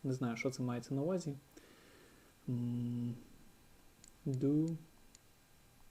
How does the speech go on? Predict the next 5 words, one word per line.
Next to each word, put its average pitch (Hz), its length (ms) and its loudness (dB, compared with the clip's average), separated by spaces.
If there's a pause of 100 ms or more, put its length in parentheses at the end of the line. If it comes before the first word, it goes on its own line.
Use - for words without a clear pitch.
(1040)
Як 135 120 -2
там 135 220 2
you 123 180 4
пишеться? 131 520 -4 (420)
You 135 400 4